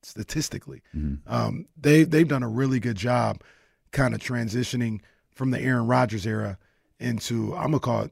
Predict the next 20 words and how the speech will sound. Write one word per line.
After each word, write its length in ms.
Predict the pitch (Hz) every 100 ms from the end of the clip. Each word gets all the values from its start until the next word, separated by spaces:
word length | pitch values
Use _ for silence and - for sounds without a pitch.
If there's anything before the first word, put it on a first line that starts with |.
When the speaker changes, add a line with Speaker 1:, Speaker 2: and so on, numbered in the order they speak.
| -
Speaker 1:
I 80 | 147
mean, 160 | 143
it's 100 | 147
Jordan 320 | 139 135 110
Love. 200 | 113 113
I 40 | 117
don't 100 | 117
wanna 120 | 104
disrespect 540 | 98 101 92 - 98
him, 140 | 113 104 - -
but 80 | -
Matt 200 | 139 139
LaFleur 500 | 127 - 135 127 113
is 180 | - 113
like 220 | 117 113
the 80 | 113
C 400 | - - 127 117
E 40 | 117
O 140 | 110
boss 460 | 95 113 104 -